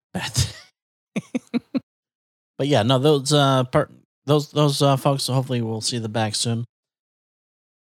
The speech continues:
Per-, uh, producer Eric, I have all the faith in the world in you on-, tonight, so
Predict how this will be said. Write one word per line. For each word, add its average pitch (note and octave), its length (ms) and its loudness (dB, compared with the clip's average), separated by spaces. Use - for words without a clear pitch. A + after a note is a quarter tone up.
Per-, C3 140 -6
uh, A#2+ 240 0
producer C#3 400 -2
Eric, B2+ 300 0
I B2+ 80 -2
have C3 240 2
all C#3 100 0
the D3 80 -4
faith C#3 300 0
in C3 80 -6
the A2+ 80 -4
world G2+ 260 -4
in F2+ 80 -8
you F2 120 -10
on-, E2+ 180 -14
tonight, D#2+ 400 -18
so F2+ 320 -10